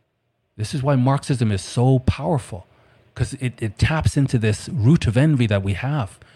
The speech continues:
We see somebody doing well and we hate them for it. Murders, drunkenness, revelings, and such like, of the which I tell you before,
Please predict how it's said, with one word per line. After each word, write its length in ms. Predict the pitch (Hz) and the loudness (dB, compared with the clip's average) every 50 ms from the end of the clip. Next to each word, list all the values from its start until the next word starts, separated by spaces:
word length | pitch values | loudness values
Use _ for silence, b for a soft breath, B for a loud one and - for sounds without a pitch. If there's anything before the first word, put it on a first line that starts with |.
| b b b | b b b
We 80 | - 113 | -2 -2
see 160 | - - 156 | 0 0 -2
somebody 360 | 131 - 160 151 135 131 123 | -2 0 -2 0 0 0 0
doing 300 | 110 101 135 127 120 113 | 0 0 2 2 2 2
well 240 | 107 113 147 139 139 | 2 2 0 0 0
and 80 | 120 110 | 0 0
we 100 | 98 95 | 0 -2
hate 280 | - - 151 175 165 | 0 0 -2 -2 0
them 140 | - 127 107 | -2 -4 -4
for 220 | - - 98 87 76 | -2 -4 -8 -8 -8
it. 160 | 65 - - b b b b b b b b b b b b b b b b b | -10 -14 -20 b b b b b b b b b b b b b b b b b
Murders, 880 | 107 101 123 147 165 180 175 143 117 104 90 80 - - - - - - b b b b b b b b 101 90 | -2 2 4 4 6 6 6 6 4 2 0 -2 -8 -16 -18 -18 -18 -20 b b b b b b b b -20 -20
drunkenness, 1120 | - - 120 143 180 202 196 - 151 123 101 95 90 87 92 135 156 - - - - - - _ _ _ _ _ _ _ _ _ _ _ _ _ _ _ _ _ _ _ _ _ | -8 -4 -2 0 0 0 0 0 0 0 0 0 -2 -2 -4 -4 -4 -6 -10 -14 -18 -20 -20 _ _ _ _ _ _ _ _ _ _ _ _ _ _ _ _ _ _ _ _ _
revelings, 720 | - 90 - 147 170 147 156 127 110 107 104 101 107 107 - | -4 0 2 2 2 2 2 2 4 2 2 2 0 -2 -2
and 160 | - 98 101 | -4 -6 -6
such 380 | - - - 104 92 - - 98 | -4 -4 -6 -6 -6 -6 -10 -12
like, 360 | 82 87 - - - - - - - _ _ _ _ _ _ _ _ _ _ _ _ _ | -14 -14 -16 -20 -20 -20 -20 -20 -20 _ _ _ _ _ _ _ _ _ _ _ _ _
of 280 | - 190 214 214 - - | 2 2 2 2 2 2
the 80 | 180 | 2
which 280 | 151 151 175 175 - - | 2 2 2 0 0 0
I 80 | 117 | -2
tell 300 | 101 - - - 131 147 | 0 0 0 0 2 2
you 160 | 156 151 180 160 | 2 0 0 0
before, 540 | 165 147 - - - 90 85 87 123 131 | 0 0 0 0 0 -2 -2 -4 -4 -6